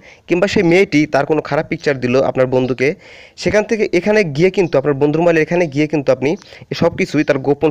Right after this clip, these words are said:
সব কিছু আপনি দেখতে পারবেন। অর্থাৎ কী শেয়ার করেছে সে আজ পর্যন্ত, প্রথম থেকে সেই মেয়েটির সাথে কী শেয়ার করেছে সব কিছু কিন্তু আপনি এখান থেকে দেখতে পারবেন শুধুমাত্র এই ফটো অ্যালবামে ক্লিক করে। তবে আপনার বন্ধুর গোপন জিনিস আপনি দেখতে পারবেন কিংবা যে কারো। এটা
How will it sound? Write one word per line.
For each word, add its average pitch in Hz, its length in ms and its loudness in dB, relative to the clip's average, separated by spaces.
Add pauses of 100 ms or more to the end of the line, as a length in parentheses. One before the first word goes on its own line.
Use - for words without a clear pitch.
সব 151 160 -2
কিছু 180 220 -2
আপনি - 100 -2 (100)
দেখতে 131 200 -4
পারবেন। 123 220 0 (120)
অর্থাৎ 131 200 0 (240)
কী 170 80 -6 (120)
শেয়ার 156 240 2
করেছে 139 320 0
সে 127 80 -4 (100)
আজ 120 140 -12
পর্যন্ত, 123 260 -2 (120)
প্রথম 143 220 -2 (100)
থেকে 135 180 -2 (380)
সেই 143 160 -2
মেয়েটির 160 280 0
সাথে 190 120 -2 (100)
কী 196 160 0
শেয়ার 156 180 2
করেছে 135 260 0
সব 165 120 0
কিছু 190 180 -4
কিন্তু 151 180 0
আপনি 123 160 -4
এখান 127 180 -2
থেকে 139 120 -4 (420)
দেখতে 139 240 -4
পারবেন 147 240 0
শুধুমাত্র 151 340 -2
এই - 100 -6
ফটো 139 200 0
অ্যালবামে 143 320 0
ক্লিক 117 240 -6
করে। 92 120 0 (760)
তবে 226 220 4
আপনার 233 180 2 (120)
বন্ধুর 185 320 2
গোপন 180 280 2
জিনিস 175 220 2
আপনি 185 100 0 (100)
দেখতে 160 220 -2
পারবেন 143 240 2 (400)
কিংবা 220 180 0 (100)
যে 190 160 4
কারো। 165 180 4 (800)
এটা 226 120 2